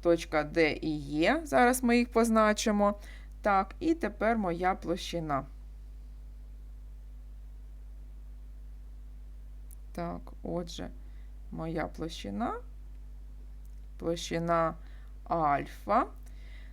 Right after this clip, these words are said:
Так, і тепер робимо позначення. Паралельна стороні А Б.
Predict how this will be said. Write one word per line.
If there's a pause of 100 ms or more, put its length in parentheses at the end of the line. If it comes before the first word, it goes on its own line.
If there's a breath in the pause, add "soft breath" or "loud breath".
(200 soft breath)
Так,
і
тепер
робимо
позначення.
Паралельна
стороні
А
Б.